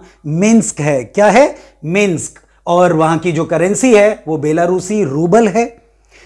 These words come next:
उसी तरीके से बेल्जियम देश की राजधानी ब्रुसेल्स है और वहां की जो मुद्रा है वो यूरो है। उसी तरह भूटान की राजधानी थिम्पू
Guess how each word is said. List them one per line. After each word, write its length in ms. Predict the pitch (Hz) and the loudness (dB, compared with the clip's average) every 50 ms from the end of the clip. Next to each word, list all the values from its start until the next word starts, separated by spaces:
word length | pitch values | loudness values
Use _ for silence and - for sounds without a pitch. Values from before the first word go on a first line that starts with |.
| _ - | _ -8
उसी 200 | 262 - 330 320 | -4 -2 -2 0
तरीके 340 | - 294 262 247 196 262 254 | 2 0 0 2 0 0 0
से 140 | 269 269 | 2 0
बेल्जियम 640 | 226 180 196 202 202 196 156 170 226 233 247 254 240 | 2 4 6 6 6 4 2 0 0 0 2 0 2
देश 240 | 180 196 202 190 - | 2 2 2 2 0
की 120 | - 190 | -2 -2
राजधानी 600 | 170 170 170 165 143 151 160 185 190 202 208 208 | 0 2 2 2 0 -2 -2 -2 -2 0 -2 -2
ब्रुसेल्स 680 | 180 143 151 175 165 170 - 170 190 220 233 220 226 220 | -2 -2 -2 -2 -2 -2 -2 0 2 2 2 0 0 0
है 220 | 220 220 226 220 - - - - _ - | 0 0 -2 -2 -6 -12 -20 -16 _ 0
और 200 | 180 185 185 170 | 2 2 2 2
वहां 240 | 180 185 185 190 | 2 0 0 0
की 140 | 175 196 196 | -2 -2 -2
जो 120 | 160 180 170 | 0 0 0
मुद्रा 360 | 160 165 165 151 202 226 226 | 0 0 0 2 4 4 4
है 160 | 190 190 196 | 4 2 0
वो 220 | 170 180 220 233 | 0 0 0 2
यूरो 500 | 220 170 156 170 185 185 170 180 175 156 | 0 0 0 2 2 4 4 4 2 2
है। 340 | 131 127 123 107 - - _ _ _ _ _ _ _ _ | 0 -4 -6 -10 -12 -16 _ _ _ _ _ _ _ _
उसी 220 | 240 247 - 330 311 | -6 0 0 0 2
तरह 260 | 226 262 233 240 233 | 4 2 2 2 2
भूटान 640 | 175 156 175 196 - 208 196 202 220 233 240 247 202 | 0 0 0 0 2 2 2 2 4 2 2 0 -2
की 160 | - 214 196 | -2 0 0
राजधानी 540 | 180 180 175 160 143 143 170 175 180 180 156 | 2 2 2 0 0 0 0 0 2 0 -2
थिम्पू 560 | - - 180 185 190 185 202 233 240 233 - | -2 -4 -6 -6 -4 -4 -4 -4 -4 -4 -6